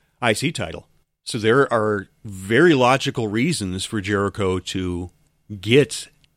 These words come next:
a title reign, even if it's a short one. You know, th-, you know, he could still have the title for two to three months and still be finished up and done by the time A E W starts.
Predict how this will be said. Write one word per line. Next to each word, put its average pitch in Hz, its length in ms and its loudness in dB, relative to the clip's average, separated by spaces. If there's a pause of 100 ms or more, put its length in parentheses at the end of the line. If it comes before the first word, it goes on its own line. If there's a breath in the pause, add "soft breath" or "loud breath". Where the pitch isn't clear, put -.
(120)
a 95 540 0 (380)
title 127 320 2
reign, 92 400 -4 (360)
even 143 260 4
if 113 100 2
it's 110 100 -4
a 107 60 -4
short - 280 2
one. 85 240 -12 (300)
You 92 100 -10
know, 92 60 -8
th-, 104 160 -2
you 110 100 -2
know, 101 60 -4
he 101 240 -2
could 104 160 -6
still 117 320 0
have 110 260 0
the 98 80 -2
title 110 440 -2
for - 180 -10
two 107 300 -2
to 101 60 -2
three 107 260 -4
months 101 500 -2 (400 soft breath)
and 113 320 0
still 143 200 0
be 120 120 2
finished 123 360 0
up 110 180 2
and 110 160 0
done 104 280 2
by 101 120 2
the 98 60 2
time 101 280 0
A 98 80 2
E 98 120 2
W 95 280 0
starts. - 440 -8